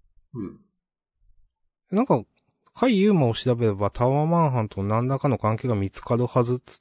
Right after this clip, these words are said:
Speaker 2: てて、いや、事前に調べとけばよくないとか思ってしまって。
Speaker 1: <laughs> うん。
Speaker 2: スマホで。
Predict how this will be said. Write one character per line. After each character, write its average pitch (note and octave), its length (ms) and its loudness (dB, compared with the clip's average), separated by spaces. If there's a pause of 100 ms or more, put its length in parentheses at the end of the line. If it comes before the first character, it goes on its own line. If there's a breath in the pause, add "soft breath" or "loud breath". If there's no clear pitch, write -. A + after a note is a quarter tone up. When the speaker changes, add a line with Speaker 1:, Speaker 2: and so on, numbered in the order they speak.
Speaker 2:
て - 100 -18
て、 - 40 -14
い - 60 -20
や、 D#3+ 120 0
事 E3 140 -6
前 B3+ 120 0
に D4+ 60 -2
調 B3 240 4
べ B3+ 160 2 (260)
と C#3+ 180 0 (240)
け C#3 140 2
ば A#2+ 120 6
よ A#2+ 100 4
く - 180 -4
な F2 120 -2
い E2 60 -10
と - 140 -20
か - 80 -6
思 F2 140 -6
っ - 20 -14
て - 120 -20
し - 100 -14
ま D2 80 -12
っ - 20 -16
て。 - 280 -16 (800)
Speaker 1:
<laughs> - 580 -8
う F2+ 80 -14
ん。 D#2+ 220 -14 (280)
Speaker 2:
ス - 160 -6
マ B2+ 160 2
ホ A2 180 -2
で。 F#2 220 -2